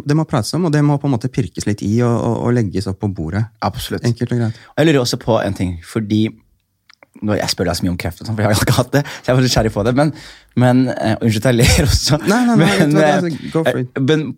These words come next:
Speaker 2: på ditt mest desperate,
Speaker 1: Mm.
Speaker 2: leste du om alternativ medisin? Skjønner du hva jeg mener? Fordi jeg, jeg kan se for meg at, liksom, at man sitter, liksom, hos legen, legen sier at, «Hey, the fuck», liksom. Ikke
Speaker 1: Nei,
Speaker 2: fuck,
Speaker 1: men
Speaker 2: men
Speaker 1: jeg, jeg kan, jeg kan fortelle deg hva folk som har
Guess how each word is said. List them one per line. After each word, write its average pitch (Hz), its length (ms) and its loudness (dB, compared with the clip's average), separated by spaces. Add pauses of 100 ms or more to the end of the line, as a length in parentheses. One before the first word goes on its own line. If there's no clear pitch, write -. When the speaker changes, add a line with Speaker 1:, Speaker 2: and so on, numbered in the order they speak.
(160)
Speaker 2:
på 151 140 2 (100)
ditt 151 160 2
mest 131 320 2
desperate, 123 800 0
Speaker 1:
Mm. 135 240 2 (320)
Speaker 2:
leste 120 480 2
du 110 160 0
om 107 320 0
alternativ 98 560 -2
medisin? 98 320 -2 (1900)
Skjønner - 180 2
du - 20 4
hva 160 80 4
jeg 151 80 4
mener? 254 360 0 (100)
Fordi 175 160 4
jeg, 180 100 2
jeg 170 140 2
kan 180 100 -6
se 180 140 0
for 156 100 0
meg 131 160 4
at, 131 60 -8
liksom, 135 240 0 (400)
at 117 100 0
man 127 160 4
sitter, 123 320 -2
liksom, 110 240 -2
hos 101 140 -4
legen, 104 260 4
legen 98 240 0
sier 92 300 -2
at, - 80 -12 (100)
«Hey, 113 320 -2
the - 80 -8
fuck», - 300 -10 (100)
liksom. - 240 -10
Ikke - 160 0
Speaker 1:
Nei, 151 80 4
Speaker 2:
fuck, 185 140 4
Speaker 1:
men 196 80 2
Speaker 2:
men - 80 4
Speaker 1:
jeg, 185 100 -2
jeg 170 80 0
kan, 190 140 -2
jeg 160 80 0
kan 180 100 0
fortelle 117 300 0
deg 123 100 2
hva 123 80 0
folk 95 240 -4
som 117 160 -2
har 98 160 -2